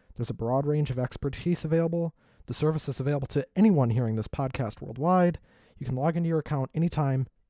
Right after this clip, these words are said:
anywhere. Send a message to your counselor. You'll get timely and thoughtful responses. Plus, you can schedule weekly video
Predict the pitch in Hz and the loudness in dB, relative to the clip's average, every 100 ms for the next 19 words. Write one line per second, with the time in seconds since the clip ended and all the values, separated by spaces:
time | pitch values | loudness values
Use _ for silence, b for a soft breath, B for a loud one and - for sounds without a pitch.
0 | _ - 240 160 110 98 - _ _ _ | _ 2 4 4 2 -2 -8 _ _ _
1 | - 214 214 175 165 - 147 131 135 120 | 0 4 6 6 2 -2 -4 -4 -4 -4
2 | - 117 - b b 156 156 - - 202 | -4 -4 -6 b b -4 -4 -2 2 2
3 | 202 196 190 170 185 - 233 - 123 107 | 4 2 2 0 0 4 2 2 -2 -4
4 | - 104 104 117 - 147 - 139 135 151 | -4 -8 -6 -10 -6 -6 -4 -6 -4 -4
5 | 143 147 175 180 160 151 151 151 | -2 0 -2 -2 -2 0 2 0